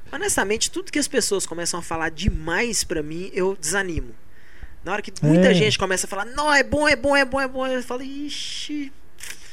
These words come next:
Speaker 2: É.
Speaker 1: já vi que eu vou, vou penar."
Speaker 2: Agora tem uma adaptação, assim, um livro que eu gostei muito, que é o Olga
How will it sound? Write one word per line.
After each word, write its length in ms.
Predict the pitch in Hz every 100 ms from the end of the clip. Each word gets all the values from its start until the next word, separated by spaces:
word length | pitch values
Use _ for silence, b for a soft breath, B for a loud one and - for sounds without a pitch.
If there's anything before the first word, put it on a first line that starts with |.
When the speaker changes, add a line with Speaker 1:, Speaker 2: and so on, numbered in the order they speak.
| - 147
Speaker 2:
É. 300 | 143 127 131 -
Speaker 1:
já 300 | 165 208 165
vi 320 | 147 190 269
que 120 | 247
eu 80 | 233
vou, 260 | 233 269
vou 180 | 226 240
penar." 420 | - 247 143 113 - -
Speaker 2:
Agora 240 | 165 180 185
tem 240 | 196 220
uma 160 | 226 208
adaptação, 680 | 185 - 170 156 - 156 156
assim, 340 | - 147 139
um 160 | 151 156
livro 380 | 156 165 151 147
que 160 | -
eu 280 | 156 147 139 - - -
gostei 460 | 147 143 - 175
muito, 600 | 170 151 170 294 - 269 277 - - -
que 120 | 147
é 60 | 139
o 160 | 139
Olga 440 | 143 180 220 233